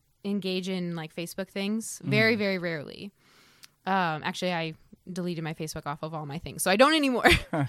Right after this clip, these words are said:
Speaker 2: <laughs>
Speaker 1: But, um, there was one question that somebody had in a group that I'm in that was asking about, you know, "Are you okay with your husband being friends with a girl?"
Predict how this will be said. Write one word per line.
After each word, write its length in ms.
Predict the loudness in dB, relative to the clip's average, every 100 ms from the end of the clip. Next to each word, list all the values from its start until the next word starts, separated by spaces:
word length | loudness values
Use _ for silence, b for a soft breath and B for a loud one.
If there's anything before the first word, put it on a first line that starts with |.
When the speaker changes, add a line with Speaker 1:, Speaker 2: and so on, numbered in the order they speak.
| -2
Speaker 2:
<laughs> 200 | -8 0
Speaker 1:
But, 280 | 4 4 4
um, 400 | 2 0 -4 -12 -16 _ _ _ _ _ _ -2
there 160 | 2
was 180 | 4 2
one 380 | 0 2 2 0
question 460 | -2 -4 -4 -6 -6
that 140 | -6
somebody 380 | -6 -4 -4 -6
had 400 | -6 -6 -4 -6
in 240 | -8 -8
a 40 | -6
group 240 | -8 -8
that 120 | -8
I'm 180 | -6 -6
in 140 | -6
that 180 | -6 -6
was 160 | -6 -6
asking 520 | -4 -6 -6 -10 -10 -10
about, 440 | -10 -8 -8 -10 B B B B
you 140 | -2 0
know, 200 | -2 -6 -12 -10
"Are 80 | -4
you 200 | 0 0
okay 220 | 0 -2
with 160 | -4 -4
your 100 | -4
husband 360 | -4 -4 -4 -4
being 160 | -6
friends 280 | -8 -10 -8
with 100 | -10
a 60 | -10
girl?" 420 | -8 -6 -6 -8